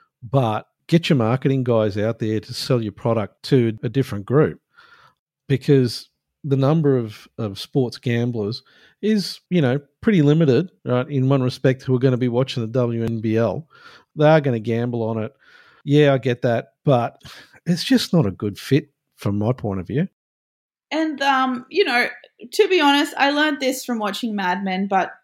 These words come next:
Speaker 2: you know, what we learn from Mad Men is often true. But the whole idea of,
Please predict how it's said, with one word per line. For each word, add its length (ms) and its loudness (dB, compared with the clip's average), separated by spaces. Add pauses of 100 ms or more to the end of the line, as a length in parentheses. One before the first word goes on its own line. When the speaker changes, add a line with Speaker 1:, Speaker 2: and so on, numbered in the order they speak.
(160)
Speaker 2:
you 80 -4
know, 160 -2
what 180 -2
we 80 2
learn 240 -2
from 200 -6
Mad 260 -6
Men 160 -10
is 240 -12
often 280 -8
true. 320 -10 (500)
But 180 -8
the 80 -6
whole 280 2
idea 520 0 (160)
of, 160 2